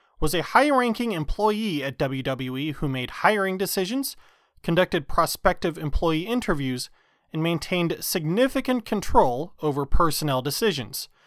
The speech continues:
W W E corporate officer number two worked in these capacities during Ms. Grant's employment with W W E. This individual is referred to herein as W W E corporate officer number two. Thirty-nine.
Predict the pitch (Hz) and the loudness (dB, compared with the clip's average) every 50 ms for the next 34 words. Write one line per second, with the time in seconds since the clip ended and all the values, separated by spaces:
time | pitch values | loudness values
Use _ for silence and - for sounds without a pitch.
0 | _ _ _ _ _ _ _ - 160 151 160 151 175 170 175 175 180 175 - - | _ _ _ _ _ _ _ -2 0 2 2 4 2 2 2 2 0 -2 0 4
1 | - 254 254 - - 202 185 175 190 202 202 202 196 - - 196 180 180 185 180 | 6 8 8 8 6 2 2 4 4 4 4 4 2 -2 -2 -2 0 0 0 -2
2 | 170 151 - - - 262 208 175 214 214 180 185 208 196 - - 170 160 156 151 | -2 -4 -4 -4 -2 0 2 2 0 0 2 2 2 2 0 -2 -2 -2 -2 -2
3 | - - - - - - 151 139 139 - - 143 147 180 180 147 139 147 143 139 | -4 -6 -4 2 4 4 4 4 2 0 -4 -6 -6 -6 -6 -4 -4 -4 -4 -2
4 | 139 139 131 123 - - 135 135 135 - - 139 127 - - 202 190 170 139 139 | -2 -4 -4 -4 -6 -6 -4 -4 -4 -4 -6 -6 -4 -2 0 0 2 0 0 -2
5 | 156 170 156 - - 147 135 139 127 135 131 120 127 131 147 175 156 113 - - | -4 -6 -6 -4 -2 -2 -2 0 0 -2 -2 -4 -4 -2 -2 -2 -2 -4 -8 -14
6 | - _ _ _ _ _ _ _ _ _ - 147 143 - 175 165 165 143 170 170 | -20 _ _ _ _ _ _ _ _ _ -6 -4 -2 0 0 0 2 2 2 0
7 | 156 160 180 185 180 180 180 160 147 - 196 - - - 240 233 - - 233 220 | 2 2 0 0 0 0 0 0 2 2 2 2 4 4 4 4 2 0 -4 -4
8 | 175 - 247 247 226 240 208 135 123 143 170 185 - _ - 147 139 131 135 160 | -2 -2 0 0 2 2 2 0 -2 -4 -8 -10 -10 _ -6 -4 -2 -2 -4 -4
9 | 175 - - _ _ _ _ - 156 143 135 139 131 139 135 127 131 131 131 131 | -6 -8 -10 _ _ _ _ -4 -4 -2 -2 -2 -2 -2 -2 -2 -4 -4 -4 -4
10 | 120 - - 226 220 214 - 220 214 - 151 143 139 135 - - 139 - - 143 | -4 2 6 6 6 6 6 2 0 2 4 6 6 6 6 4 0 -2 0 -2
11 | 135 135 - - _ _ _ _ - 120 113 104 113 110 - - 160 117 104 - | -2 -2 -4 -8 _ _ _ _ -6 -6 -6 -4 -6 -4 0 0 0 0 -2 -6
12 | - - - _ _ _ _ _ _ _ _ _ _ _ _ _ _ _ _ _ | -12 -20 -20 _ _ _ _ _ _ _ _ _ _ _ _ _ _ _ _ _
13 | _ - - 190 190 196 196 196 208 196 147 113 123 - | _ -4 -2 -2 0 0 0 2 2 2 2 0 -4 -12